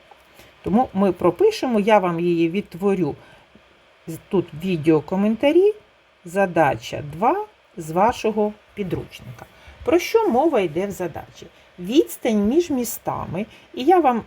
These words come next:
м, раджу зробити це схематично рисуночком, ось так. Відстань між містами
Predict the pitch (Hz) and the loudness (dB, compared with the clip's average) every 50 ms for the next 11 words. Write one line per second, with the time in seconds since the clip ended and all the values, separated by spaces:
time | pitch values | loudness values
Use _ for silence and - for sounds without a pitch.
0 | _ _ _ - 190 185 175 - - 208 247 277 277 262 202 175 175 196 185 - | _ _ _ -10 -10 -10 -10 -4 -2 0 2 4 2 2 0 -2 -4 -4 -4 -4
1 | - 190 185 214 226 240 214 226 254 214 - 294 - - - - 175 - - - | -8 -8 -4 -2 -2 -2 -2 -2 -4 -4 -4 -6 -8 -4 -4 -6 -6 -6 -6 -4
2 | 247 240 226 220 214 214 - 220 196 - - - - 147 147 147 - - - 202 | -2 0 0 0 -2 -2 -4 -6 -6 -6 -6 -10 -10 -8 -8 -8 -10 -8 -6 -4
3 | 247 233 - - - 160 135 139 143 143 139 - - - 233 226 214 - _ - | -4 -4 -6 -6 -6 -4 -4 -2 -4 -6 -8 -12 -8 -6 -6 -6 -6 -8 _ -6
4 | 247 233 - - - - 254 247 262 - - - - - - - _ - 190 208 | -6 -6 -6 -10 -4 -4 -4 -4 -6 -12 -18 -20 -20 -20 -20 -20 _ -14 -6 0
5 | 269 330 - - - - 220 190 190 196 214 262 311 262 226 214 202 202 202 - | 0 0 0 0 -2 -2 0 2 2 2 2 2 2 2 2 2 2 2 -2 -6
6 | - _ 170 143 135 135 135 139 139 120 | -6 _ 0 0 0 -2 -4 -6 -10 -10